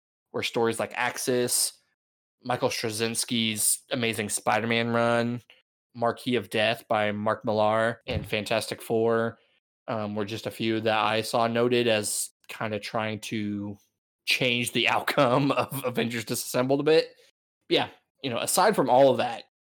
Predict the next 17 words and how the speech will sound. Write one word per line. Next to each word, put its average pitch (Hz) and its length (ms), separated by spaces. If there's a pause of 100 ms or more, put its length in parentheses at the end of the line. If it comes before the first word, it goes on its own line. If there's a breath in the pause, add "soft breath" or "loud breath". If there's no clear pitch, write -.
(100)
Avengers 160 380
Disassembled 139 880
was 117 180
very 127 220
much 123 360
the - 60
beginning 113 440
of 110 200
what 113 560 (100)
would 117 240
later 113 240
come 113 280
in 113 80
Marvel 117 280
Universe 120 420
for - 200
years. 113 840